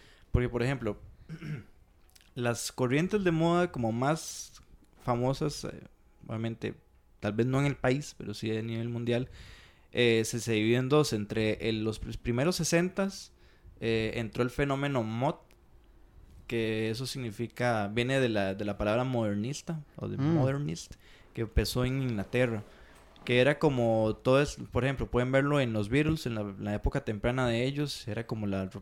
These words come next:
Speaker 1: igual ropa, pantalones, sus trajes, <laughs> sus, sus trajes,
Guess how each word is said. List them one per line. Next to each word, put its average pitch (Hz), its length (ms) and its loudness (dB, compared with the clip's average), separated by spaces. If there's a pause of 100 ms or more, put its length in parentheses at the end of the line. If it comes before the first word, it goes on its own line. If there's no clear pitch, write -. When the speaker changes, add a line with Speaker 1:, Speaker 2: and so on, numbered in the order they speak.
(140)
Speaker 1:
igual 123 360 2
ropa, 127 400 0
pantalones, 123 760 2
sus - 240 -12
trajes, 123 640 -2 (1040)
<laughs> 117 100 -10 (540)
sus, 123 200 -8 (180)
sus 120 220 -6
trajes, 151 460 4